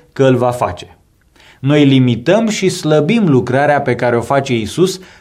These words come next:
în clipa în care uităm că El este atotputernic. Limitarea este la noi, nu la El. Venim la Isus pentru ca El să ne fie mângâietor,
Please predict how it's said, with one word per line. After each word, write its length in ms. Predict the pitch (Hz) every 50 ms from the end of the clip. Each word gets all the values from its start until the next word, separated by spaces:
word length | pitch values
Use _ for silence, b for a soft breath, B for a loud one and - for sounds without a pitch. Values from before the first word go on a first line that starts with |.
| B
în 180 | - 165 165 165
clipa 340 | 165 247 254 220 208 170 135
în 100 | 127 123
care 220 | 127 160 160 156
uităm 500 | 147 135 127 117 117 - 156 170 175 175
că 100 | 170 -
El 320 | 131 123 123 143 165 151 143
este 260 | 143 143 143 - 139
atotputernic. 840 | 135 135 139 147 139 147 - 175 170 - 180 131 104 95 87 82 - - - _ _ _ _ _ b b b b b b b
Limitarea 1000 | b - 123 127 123 120 117 104 - - 165 190 202 208 208 214 214 214 214 214 -
este 340 | 190 185 190 - - 202 202
la 140 | 208 220
noi, 480 | 233 240 247 220 147 117 98 87 90 101 117 131
nu 120 | 151 160
la 160 | 147 127 113 107
El. 300 | 104 104 - - - - _ _ _ _ _ _ b b b b b b b
Venim 400 | 113 104 117 117 131 170 180 165
la 80 | 151
Isus 540 | 123 110 107 101 - - 160 196 196 - -
pentru 360 | - - 175 170 160 175 165
ca 160 | 160 - 156 139
El 320 | 135 139 165 214 226 214
să 180 | - - - 143
ne 120 | 123 117
fie 260 | 110 - - 151 147
mângâietor, 720 | 143 143 147 151 143 147 156 160 160 - - 131 110 95